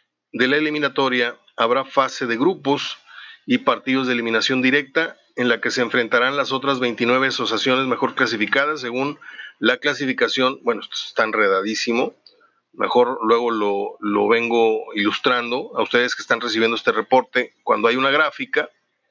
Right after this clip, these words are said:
pues para no estar diciendo, este, incoherencias, porque suena, suena bastante enredado tanto dato, ¿no? El caso es de que ya hay un nuevo formato para las eliminatorias, el caso es de que tenemos que ir al Mundial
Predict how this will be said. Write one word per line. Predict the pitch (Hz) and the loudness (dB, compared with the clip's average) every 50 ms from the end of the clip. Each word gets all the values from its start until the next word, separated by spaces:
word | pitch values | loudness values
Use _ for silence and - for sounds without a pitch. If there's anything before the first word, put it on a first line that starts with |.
| _ _ _ _ _ _ _ _ _ _ - | _ _ _ _ _ _ _ _ _ _ -8
pues | 113 101 - | -8 -8 -6
para | - - 107 104 104 | -2 -2 0 0 0
no | 110 120 | 0 -2
estar | 113 - 123 113 110 | -2 0 -2 -2 -2
diciendo, | 117 104 - - 117 107 110 107 107 101 98 - _ _ _ _ _ - | -2 -6 -4 -2 -2 -2 0 -2 -2 -4 -4 -6 _ _ _ _ _ -14
este, | - - - - - - - - - - _ _ _ _ _ - | -12 -10 -12 -12 -12 -14 -14 -14 -16 -18 _ _ _ _ _ -4
incoherencias, | 147 127 101 - 113 110 110 113 117 107 - 113 | -2 -2 2 4 4 4 4 4 0 -2 -4 -6
porque | - - 104 - - | -6 -6 -6 -4 -2
suena, | 104 - 123 113 117 110 104 | -2 0 0 2 2 0 -2
suena | - - 120 117 | 0 0 0 0
bastante | 110 101 - - 113 107 101 - 107 | 0 -2 -2 -2 -2 -2 -2 -2 -2
enredado | 101 95 101 98 98 101 101 101 101 - | 0 2 2 2 2 2 2 0 -2 -2
tanto | - 104 101 - 104 95 | -2 -2 0 2 0 0
dato, | 92 90 - - 98 | 0 -2 -4 -4 0
¿no? | 104 127 - - - - - - - - - - - - - | 0 0 0 -2 -10 -14 -12 -10 -8 -8 -6 -6 -6 -4 -2
El | 139 139 | 0 2
caso | 170 214 190 190 | 2 2 2 2
es | 196 | 0
de | 185 - | 0 0
que | 156 143 | 2 2
ya | 139 139 139 | 2 4 2
hay | 139 135 | 2 0
un | 131 131 | -2 -2
nuevo | 127 127 127 113 | -2 -2 -2 0
formato | 120 120 113 120 120 110 - 110 | 0 0 2 2 0 0 0 0
para | 107 113 113 | 2 2 2
las | 113 104 | 2 0
eliminatorias, | 123 127 127 131 127 - 170 170 160 165 165 151 - - - | 0 2 2 2 2 4 2 2 4 2 0 0 -4 -4 -2
el | 127 120 107 | -2 0 2
caso | - 120 110 120 | 0 0 0 0
es | 113 | 0
de | 113 104 | 0 0
que | 110 107 | 0 0
tenemos | 113 110 113 113 110 - | 2 2 2 2 0 0
que | - 120 | 0 2
ir | 110 | 2
al | 110 | 2
Mundial | 113 117 127 131 151 160 160 160 170 - | 2 2 2 4 4 4 2 0 -4 -8